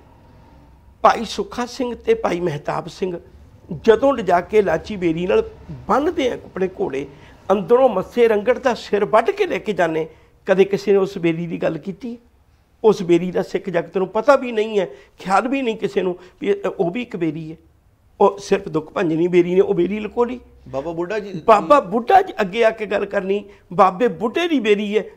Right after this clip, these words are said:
Speaker 1: ਜਿੱਥੇ ਬੈਠ ਕੇ ਬਿਰਧ ਅਵਸਥਾ ਵਿੱਚ, ਅ, ਸਿੱਖ ਸੰਗਤਾਂ ਦੇ ਕੋਲੋਂ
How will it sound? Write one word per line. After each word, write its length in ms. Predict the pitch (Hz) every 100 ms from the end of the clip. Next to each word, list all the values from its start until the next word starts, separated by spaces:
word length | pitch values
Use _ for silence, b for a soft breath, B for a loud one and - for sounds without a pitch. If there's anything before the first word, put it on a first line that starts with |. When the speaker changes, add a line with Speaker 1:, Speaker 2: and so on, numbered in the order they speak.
| _
Speaker 1:
ਜਿੱਥੇ 340 | 151 220 247 220
ਬੈਠ 260 | 180 175
ਕੇ 160 | - 262
ਬਿਰਧ 440 | 156 139 302 359
ਅਵਸਥਾ 420 | 427 214 - 220
ਵਿੱਚ, 240 | 208 208 214
ਅ, 800 | - - _ _ - 160 - 185
ਸਿੱਖ 260 | - 175
ਸੰਗਤਾਂ 420 | - 190 196 -
ਦੇ 100 | 196
ਕੋਲੋਂ 300 | 190 185 190